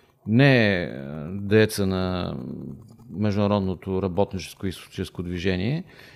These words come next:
а един друг, е, историк от края на деветнайсти век, Георги Димитров, който има една много интересна книга за, е, жертвите от войната. Той изчислява, че българските жертви са над четиридесет,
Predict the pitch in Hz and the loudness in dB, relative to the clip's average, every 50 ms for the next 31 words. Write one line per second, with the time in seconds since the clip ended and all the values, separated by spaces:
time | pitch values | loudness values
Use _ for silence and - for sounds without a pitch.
0 | _ - - 104 107 107 110 113 107 92 110 113 - - - - - 101 95 92 | _ -10 -6 -4 -2 2 2 2 2 4 2 0 0 -2 -10 -6 -2 0 0 0
1 | 92 90 90 85 60 - 98 - - - 107 104 110 104 - 92 82 - - 104 | 0 -2 -4 -8 -8 -8 -10 -10 -6 -4 -2 -2 -2 -2 -4 -12 -14 -8 -2 0
2 | 104 95 95 92 87 82 82 80 60 52 87 90 92 92 92 - 98 95 90 82 | 2 2 2 0 -4 -6 -6 -8 -8 -10 -8 -6 -6 -6 -4 -4 -4 -6 -6 -6
3 | - - 87 87 107 101 - - - 95 87 87 92 95 92 87 85 87 87 85 | -8 -10 -6 -4 -4 -4 -4 -8 -10 -8 -6 -4 -2 -4 -4 -4 -6 -8 -8 -8
4 | - 117 147 156 151 - 127 127 127 - - 127 131 120 117 123 131 123 - - | -4 -4 -4 -4 -2 -2 -2 -2 -2 -4 -4 -2 -2 0 0 0 0 -2 -2 -8
5 | - - - - - - 131 139 143 143 135 117 - 113 113 117 - - 101 92 | -20 -20 -20 -20 -12 -4 -2 0 2 2 0 0 0 0 0 0 0 -2 -6 -4
6 | - 113 120 127 120 123 113 101 101 107 101 101 95 - - - - - - - | 0 0 0 2 2 0 -2 0 0 0 0 0 0 -4 -10 -20 -20 -20 -20 -20
7 | _ _ - - 101 101 101 101 98 98 90 92 95 90 92 90 107 120 120 113 | _ _ -16 -12 -10 -10 -8 -8 -8 -8 -8 -8 -10 -10 -6 4 6 6 6 4
8 | - - 95 - - 101 98 101 95 92 92 85 71 58 57 60 - - 76 92 | 0 -8 -12 -6 -2 0 2 2 2 0 0 -2 -4 -6 -10 -12 -12 -10 -10 -10
9 | 92 90 95 101 101 98 95 92 - - 80 82 82 - _ _ _ _ _ _ | -8 -4 0 0 2 2 2 0 0 -4 -10 -10 -12 -16 _ _ _ _ _ _
10 | _ _ _ _ _ _ _ - - - _ _ - 113 117 131 127 - - - | _ _ _ _ _ _ _ -20 -20 -20 _ _ 6 8 8 8 8 4 0 -6
11 | - - 120 123 151 165 131 110 131 139 - - - - - - - - - _ | 0 6 6 8 8 8 6 4 2 0 -6 -10 -20 -20 -20 -20 -20 -20 -20 _
12 | _ _ - 123 117 101 120 135 139 160 151 - 151 - 151 135 101 127 135 139 | _ _ -6 -4 -2 2 4 4 4 4 0 -4 -4 -2 -2 0 2 2 0 0
13 | - - 156 127 - - 139 131 123 - - - - - _ _ _ _ _ _ | 0 -4 -6 -6 -4 -2 -2 -2 -2 -2 -6 -12 -20 -20 _ _ _ _ _ _
14 | _ _ _ - _ _ _ _ - 110 117 139 147 151 - - 123 - - 139 | _ _ _ -20 _ _ _ _ -4 -2 0 0 0 -2 -4 -10 -10 -6 -2 0
15 | 151 147 151 151 127 | 0 0 0 -6 -8